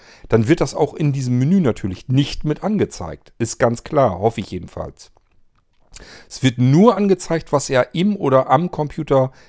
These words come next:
findet, wovon er starten kann. Das wird angezeigt im Menüsystem. Aber das kann ja eine ganze Menge sein. Jedenfalls bei Blinzeln-Sachen. Das kann wirklich auch sein, ich muss ja nur ein Molino Multilive reinpacken.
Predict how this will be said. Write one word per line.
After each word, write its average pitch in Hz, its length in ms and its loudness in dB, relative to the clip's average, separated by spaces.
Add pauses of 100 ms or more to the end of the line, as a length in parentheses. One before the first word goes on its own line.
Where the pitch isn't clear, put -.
findet, 110 600 2
wovon 120 300 0
er 117 120 -6
starten 123 480 -2
kann. 85 280 -14
Das - 240 -4
wird - 120 -6
angezeigt 101 540 -8
im 92 120 -12
Menüsystem. 82 760 -16 (540)
Aber 123 400 6
das - 220 -4
kann 147 280 0
ja 175 140 -2
eine 156 140 -2
ganze 143 300 -4
Menge 147 300 -4
sein. 80 400 -14
Jedenfalls 104 480 -2
bei 101 160 -2
Blinzeln-Sachen. 98 720 -6
Das 95 160 -12
kann 113 280 -2
wirklich 120 260 -8
auch 117 120 -2
sein, 110 380 -2 (800)
ich 131 140 -2
muss 160 180 2
ja 147 80 4
nur 165 300 2
ein 175 500 -2
Molino 180 420 4
Multilive 175 680 2
reinpacken. 90 600 -6